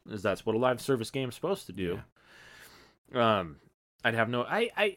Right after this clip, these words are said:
Speaker 1: I would have still a little bit of problem paying full price ex-, expansions on top of a battle pass.
Speaker 2: Yeah.
Speaker 1: Um, but if I'm getting, like, substantial amounts of new content per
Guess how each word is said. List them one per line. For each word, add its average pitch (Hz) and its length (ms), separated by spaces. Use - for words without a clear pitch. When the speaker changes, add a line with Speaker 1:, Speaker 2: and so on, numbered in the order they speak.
Speaker 1:
I 175 80
would 175 100
have 202 200
still 233 260
a 190 40
little 226 200
bit 247 140
of 220 180
problem 196 400
paying 175 300
full 156 180
price 143 420
ex-, 117 200
expansions 127 760
on 113 100
top 120 200
of 110 120
a 107 40
battle 101 260
pass. 143 440
Speaker 2:
Yeah. 85 280
Speaker 1:
Um, 90 480
but 147 220
if - 100
I'm 160 160
getting, 170 280
like, 127 340
substantial 127 840
amounts 107 360
of 104 80
new 104 160
content 104 540
per 101 360